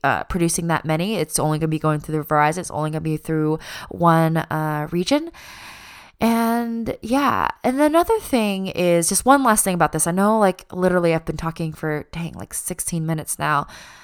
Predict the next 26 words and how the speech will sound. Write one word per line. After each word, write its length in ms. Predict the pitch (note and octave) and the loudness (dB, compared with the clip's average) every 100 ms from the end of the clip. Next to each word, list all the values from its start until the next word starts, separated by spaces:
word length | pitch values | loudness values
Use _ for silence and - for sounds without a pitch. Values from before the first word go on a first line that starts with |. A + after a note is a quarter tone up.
| - - | -20 -6
We'll 180 | - G4 | -2 0
see 220 | G4+ G4+ | 4 4
if 80 | B3+ | 6
this 240 | B3 A3 | 2 2
ends 140 | A#3 A3+ | 0 2
up 80 | |
being 160 | G#3+ G3 | 2 2
a 40 | |
thirty-minute 380 | F3+ F#3 F#3 F3+ | 4 4 4 2
episode 480 | F3+ F3+ - F3+ F3 | 2 0 2 4 4
or 160 | A2+ D#3 | 4 4
if 60 | |
it 80 | D#3+ | 4
ends 160 | E3+ E3 | 2 0
up 80 | |
being 180 | D#3 D#3 | 2 2
a 80 | D3 | 2
longer 280 | C#3+ C#3+ C#3+ | 2 2 0
episode. 580 | D3 - - C3+ C3 - | -2 -6 -6 -4 -2 0
At 180 | - | 0
this 180 | - A3+ | 2 0
point, 480 | - G3+ F#3 F3+ - _ - _ | 2 2 4 2 -6 _ -20 _
we'll 180 | E3 D#3+ | 2 2
just 240 | C#3+ - | 0 -4
see. 300 | D#3 C#3+ F3+ - - | -4 -4 -8 -16 -4
But, 580 | G#3 C4+ A#3+ F3 E3+ | 4 8 8 6 2